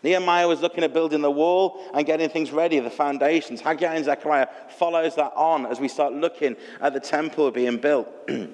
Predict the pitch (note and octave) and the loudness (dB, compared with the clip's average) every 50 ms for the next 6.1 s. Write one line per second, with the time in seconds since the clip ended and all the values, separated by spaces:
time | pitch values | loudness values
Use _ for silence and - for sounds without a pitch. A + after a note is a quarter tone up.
0 | - - - - - - - - - _ - D#3+ - - F3 E3+ E3 E3+ E3 D3 | -18 -20 -20 -20 -20 -20 -18 -18 -18 _ -6 -6 -2 0 0 0 2 2 0 -2
1 | - - - - - - D3+ D#3+ D#3+ E3+ E3+ - F3+ E3 D#3+ D3 B2 - - D3+ | -4 -8 -14 -12 -2 0 0 2 2 0 0 0 -2 0 0 -2 -4 -2 -2 -4
2 | C3 - - - C#3+ C3+ C#3 D3+ E3 D#3+ C#3+ B2 G#2 - - - - - - - | -4 -4 -6 -8 -6 -2 0 2 2 2 2 0 -4 -8 -12 -16 -18 -12 -4 -2
3 | D3 D#3+ E3 D#3+ E3+ E3+ F3+ E3+ - - D#3+ G3+ G#3+ G3+ D#3 - - D#3 D3+ C3 | 0 0 0 0 2 2 2 0 0 0 2 2 2 2 0 -2 -2 -4 -4 -2
4 | - F#3 F#3+ F#3+ F#3+ - F3+ C#3+ A#2 G#2 A2 D#3 D#3 - - - F3 F3 - - | -2 -2 -2 -2 0 -2 -2 -2 -2 -2 -4 -4 -4 -4 -2 -2 -2 -2 -2 -6
5 | - - E3+ E3 D#3+ D#3 D3 C#3+ D#3+ F3 F3+ F3 E3 C#3 A#2+ G#2+ - - - - | -4 0 0 0 0 0 0 0 0 2 4 4 4 2 2 0 -2 -8 -12 -14
6 | - | -14